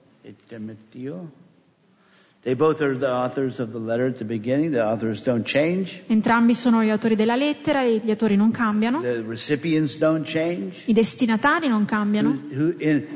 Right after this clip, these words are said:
Speaker 1: and I just, these are the questions, and, and then we'll see, like, who said it? I don't really have to answer that because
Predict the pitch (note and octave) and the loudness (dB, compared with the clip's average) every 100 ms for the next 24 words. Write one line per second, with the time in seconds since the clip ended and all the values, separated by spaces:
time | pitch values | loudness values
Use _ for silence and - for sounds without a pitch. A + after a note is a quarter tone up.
0 | - F3+ G#3+ B3+ A#3 - F3+ F3 A3 G3 | -6 0 0 2 -2 -2 -4 -2 -2 0
1 | G#3+ F#3 G3+ G3 G#3 G3+ E3+ C#3+ C#3 C#3+ | 0 0 -2 2 2 2 -4 -4 0 0
2 | C3+ - C#3+ D3+ D3+ D3 G#3 G#3+ E3+ C#3 | 0 -4 -2 0 0 0 0 0 2 0
3 | B2+ - - - - C#3 F#3+ F#3+ G3 G3+ | -2 -12 -20 -20 -18 0 2 2 2 2
4 | A#3 G3 G#3 A#3 E3+ F3+ E3+ E3+ - G#2+ | 2 2 2 -2 -2 -2 0 0 -2 -6
5 | D#3 F3 F3+ D3 D3 D#3+ D3+ A#2+ D#3 D3 | -2 -2 -2 0 0 0 -4 -4 -2 -2
6 | B2+ | -4